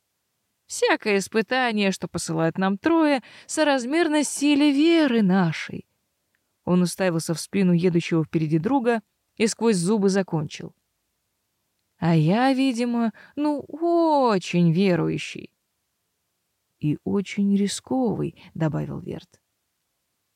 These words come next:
«Талочка, а как ты думаешь, наш Верт хороший?» Не остался в долгу служитель. «Добрый? Конечно!»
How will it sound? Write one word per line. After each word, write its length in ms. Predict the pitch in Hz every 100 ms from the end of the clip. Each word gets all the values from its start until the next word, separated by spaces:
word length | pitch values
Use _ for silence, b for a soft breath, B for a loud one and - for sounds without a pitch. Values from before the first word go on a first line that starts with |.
| -
«Талочка, 720 | 381 320 180 170 - 180 175 B B -
а 100 | 392
как 180 | 466 -
ты 120 | 330
думаешь, 640 | 214 190 160 160 160 - b -
наш 340 | 254 269 -
Верт 340 | 220 254 233 -
хороший?» 800 | - 269 285 370 480 - 170 139 _ _ _ _ _
Не 160 | 202 208
остался 440 | 196 208 202 202
в 20 |
долгу 300 | 185 196 185
служитель. 600 | 190 202 190 170 - 139 - _ _ _ _ _ -
«Добрый? 640 | 156 196 415 359 190 _ _ _ _ _ _ _ _ _ -
Конечно!» 640 | 226 339 622 - -